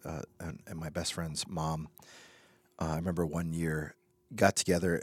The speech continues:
and I don't know what it was, that they were having a massive Christmas bake sale or something, but they cooked literally for three days and filled every single square surface, square inch of the house, flat surface, with cookies.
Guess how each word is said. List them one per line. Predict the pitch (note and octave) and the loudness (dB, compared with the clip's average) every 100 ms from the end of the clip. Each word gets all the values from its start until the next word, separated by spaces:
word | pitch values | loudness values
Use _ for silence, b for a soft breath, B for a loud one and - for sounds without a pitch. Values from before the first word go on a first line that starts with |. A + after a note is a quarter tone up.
| - | -4
and | E2+ | -2
I | F#2 | 0
don't | F2+ | 2
know | E2 | 0
what | E2 | -2
it | D2+ | -2
was, | D2+ E2 - | -2 -2 -2
that | - | -2
they | D2+ | -4
were | |
having | - E2 C#2+ | -2 -4 -4
a | C#2 _ _ - _ _ | -10 _ _ -20 _ _
massive | F2 E2 - - | -2 2 0 0
Christmas | - E2+ - | -6 -6 -2
bake | D#2+ - | -2 0
sale | E2 D#2 | -2 -2
or | |
something, | - - D#2 D#2 | -6 -6 -6 -6
but | E2 | -4
they | E2 E2 - | -2 -2 0
cooked | - - - - _ _ _ _ _ | -2 -2 -12 -20 _ _ _ _ _
literally | A2+ G2+ F#2 F2 | 4 4 4 0
for | E2+ | -4
three | - F2 | -2 -2
days | D#2+ C#2+ D2+ - b b b b b b - | 0 -2 -2 -6 b b b b b b -8
and | F#2+ | 0
filled | F#2+ F2 D2+ - | 2 2 -2 2
every | A2 F2+ F#2 F2+ | 2 4 4 4
single | F#2 F2 E2 | 2 0 0
square | - - F#2+ F2 D#2 | 0 0 2 4 2
surface, | - F#2 E2+ - E2 - - - | 2 2 0 -2 -2 -2 -4 -8
square | - G2 E2+ | -4 0 2
inch | E2 E2 - b b b - | 0 -4 -6 b b b 0
of | F#2+ | 0
the | D#2+ | 2
house, | F#2+ E2+ - | 2 2 2
flat | - E2+ - | 4 4 4
surface, | E2 E2 E2 D#2+ - | 0 0 0 0 -2
with | E2+ - | -4 -2
cookies. | - F#2+ D2+ D2 C#2+ | -2 -2 -2 -2 -2